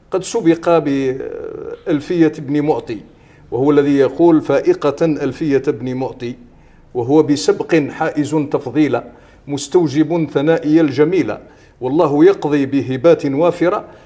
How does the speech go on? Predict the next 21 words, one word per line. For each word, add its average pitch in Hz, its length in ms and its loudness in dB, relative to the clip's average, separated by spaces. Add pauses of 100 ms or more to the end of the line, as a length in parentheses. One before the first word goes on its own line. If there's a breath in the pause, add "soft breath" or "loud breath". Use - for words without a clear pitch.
(120 loud breath)
لي 175 200 0
وله 185 500 2
في 160 140 0
درجات 156 520 2
الآخرة". - 440 -6 (760)
فابن 110 260 -4 (100)
مالك 185 540 -2
الذي 139 640 0
ملأ 170 320 2
الدنيا 160 400 0
وطبق 127 520 -4
الناس، 110 320 -8 (280 soft breath)
والناس 151 280 0
يحفظون 156 480 2
ألفيته، 139 840 -2
وهي 123 380 -2 (260 loud breath)
مرجع 180 440 2
مهم 175 680 -2 (220)
لا 143 180 0
بد 139 280 -2
من، 123 300 -4